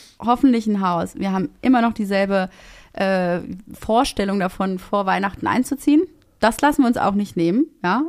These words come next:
durch keinen Zeitplan der Welt. Aber es ist wieder viel passiert in den letzten Wochen und Monaten oder halt auch nicht so viel. Und davon wollen wir euch jetzt mal erzählen. Unsere letzte Folge haben wir ja im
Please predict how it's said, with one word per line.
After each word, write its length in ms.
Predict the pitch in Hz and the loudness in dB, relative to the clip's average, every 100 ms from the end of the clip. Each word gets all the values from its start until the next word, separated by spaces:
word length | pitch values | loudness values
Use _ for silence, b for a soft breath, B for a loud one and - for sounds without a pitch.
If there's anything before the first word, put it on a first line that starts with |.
| - 185 - - | -6 -8 -6 -4
durch 260 | 226 - | -4 -6
keinen 300 | - 240 294 | -6 2 2
Zeitplan 440 | 294 226 226 196 185 | 4 0 0 -2 -2
der 140 | 165 | -2
Welt. 300 | 160 208 302 B B B B | -2 -4 -6 B B B B
Aber 380 | 196 226 233 226 | 2 6 6 4
es 140 | 214 214 | -2 -4
ist 200 | 208 - | -6 -2
wieder 180 | 208 202 | -2 -2
viel 160 | 208 | -4
passiert 380 | - 185 185 175 | -4 -4 -6 -6
in 60 | 165 | -4
den 80 | 175 | -4
letzten 360 | 170 - 180 | -6 -8 -6
Wochen 220 | 170 170 170 | -4 -4 -6
und 120 | 170 | -4
Monaten 480 | 170 165 170 - - | -2 -2 -4 -4 -4
oder 240 | 180 180 | -2 -2
halt 160 | 175 - | -4 -4
auch 100 | 175 | -4
nicht 160 | 190 | -6
so 80 | - | -8
viel. 220 | - 175 | -6 -4
Und 100 | 156 165 | -2 -4
davon 280 | 175 175 | -4 -4
wollen 180 | 175 175 | -4 -4
wir 80 | 175 | -4
euch 120 | 180 | -6
jetzt 180 | 175 - | -8 -4
mal 80 | 180 | -6
erzählen. 340 | 196 269 233 B B B - | -2 -2 -2 B B B -6
Unsere 420 | 196 185 180 - | -4 -2 -2 -4
letzte 320 | 170 180 220 | -6 -6 -8
Folge 340 | 208 208 208 180 | -4 -2 -2 -2
haben 160 | 180 | -4
wir 100 | 185 202 | -4 -4
ja 280 | 143 208 - | -4 -4 -4
im 480 | 190 202 233 277 | -2 0 2 2